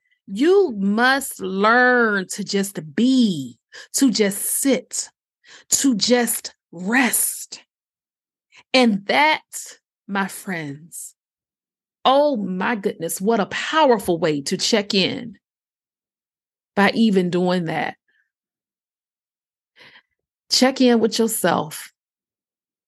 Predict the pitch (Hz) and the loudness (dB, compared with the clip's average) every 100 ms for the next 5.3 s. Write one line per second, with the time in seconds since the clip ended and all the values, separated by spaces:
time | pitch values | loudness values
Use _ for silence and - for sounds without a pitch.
0 | _ _ _ _ - - 208 - - 208 | _ _ _ _ -12 -2 -2 -2 -4 0
1 | 214 214 208 175 180 180 175 170 175 175 | 2 2 2 0 0 -2 -4 -6 -4 -4
2 | - 190 170 156 - 175 240 269 226 254 | -4 -4 -4 -6 -4 2 4 4 2 2
3 | 254 226 190 - _ _ _ _ _ _ | 0 -6 -8 -10 _ _ _ _ _ _
4 | _ _ _ _ _ 190 202 185 180 190 | _ _ _ _ _ 0 2 2 0 -2
5 | 156 170 | -10 -14